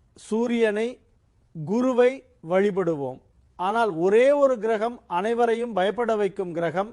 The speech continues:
சனி பகவான். சனி பகவானை மகிழ்விப்பதற்காக மக்கள் பல உபாயங்களை பின்பற்றுகிறார்கள். அதில் மிகவும் சக்தி வாய்ந்த வழிபாடாக கருதப்படுவது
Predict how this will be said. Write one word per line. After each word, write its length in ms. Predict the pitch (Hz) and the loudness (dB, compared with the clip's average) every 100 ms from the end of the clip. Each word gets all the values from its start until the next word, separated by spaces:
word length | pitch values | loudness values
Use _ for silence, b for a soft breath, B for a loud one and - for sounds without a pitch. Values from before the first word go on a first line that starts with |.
| _ | _
சனி 300 | - 170 170 | -8 -6 -4
பகவான். 500 | 151 135 127 123 117 _ _ | -4 -4 -4 -4 -6 _ _
சனி 360 | - 190 247 | -4 -2 0
பகவானை 480 | 262 254 254 240 226 | 2 2 2 0 -2
மகிழ்விப்பதற்காக 1040 | 190 190 226 226 196 208 185 170 170 151 143 156 180 - _ _ _ - | -4 -4 -4 -4 -6 -4 -4 -2 0 0 -2 -6 -6 -12 _ _ _ -12
மக்கள் 520 | 143 180 - 240 233 156 | -4 -4 -2 2 2 0
பல 280 | - 175 220 | -2 0 2
உபாயங்களை 760 | 196 185 233 233 226 208 202 190 | 2 2 2 2 0 -4 -2 -2
பின்பற்றுகிறார்கள். 1000 | 202 208 220 214 180 151 147 135 127 123 _ _ _ _ b b b b b | -4 -6 -4 -6 -6 -6 -4 -6 -8 -16 _ _ _ _ b b b b b
அதில் 380 | 170 202 247 233 | -2 0 0 -4
மிகவும் 480 | 175 202 254 262 247 | -4 2 2 2 -6
சக்தி 420 | - 208 - 277 | -6 -6 -6 -6
வாய்ந்த 340 | 269 254 254 240 | 0 0 0 -2
வழிபாடாக 760 | 220 226 247 247 233 226 220 208 | 0 0 2 2 2 0 -4 -4
கருதப்படுவது 840 | 202 214 226 202 190 175 160 175 | -4 -2 -4 -2 -4 -2 -2 0